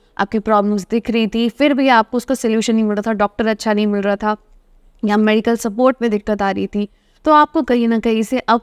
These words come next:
उस चीज़ के अंदर भी मदद मिलेगी।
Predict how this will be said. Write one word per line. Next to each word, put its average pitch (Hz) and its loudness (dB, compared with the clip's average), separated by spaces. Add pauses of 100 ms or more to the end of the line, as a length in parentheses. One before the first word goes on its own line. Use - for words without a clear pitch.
(100)
उस 233 -4
चीज़ 226 -2
के 233 -2
अंदर 208 0
भी 240 -2
मदद 202 0 (100)
मिलेगी। 185 -12